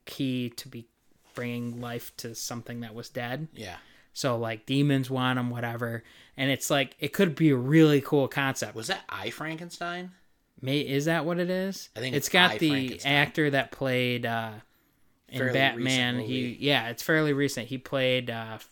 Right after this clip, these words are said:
Speaker 1: Two-Face.
Speaker 2: I think it's I, Frankenstein.
Speaker 1: Maybe that's what it is. And it's like, um,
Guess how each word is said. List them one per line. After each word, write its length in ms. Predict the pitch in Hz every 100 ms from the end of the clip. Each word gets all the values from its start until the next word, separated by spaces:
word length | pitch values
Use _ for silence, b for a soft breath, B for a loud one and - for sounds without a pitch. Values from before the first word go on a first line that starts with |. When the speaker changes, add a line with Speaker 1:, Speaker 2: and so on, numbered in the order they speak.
| -
Speaker 1:
Two-Face. 560 | 156 135 120 110 -
Speaker 2:
I 60 | -
think 200 | 113 151
it's 140 | 135 -
I, 180 | 98 92
Frankenstein. 720 | - 95 90 80 - 80 82
Speaker 1:
Maybe 300 | 147 147 143
that's 200 | 139 123
what 120 | 143 123
it 120 | 120
is. 280 | 117 107 -
And 140 | - 151
it's 200 | 147 -
like, 440 | 160 143 120 - _ _ _ _ _ _ - _ _
um, 520 | 127 127 120 113 107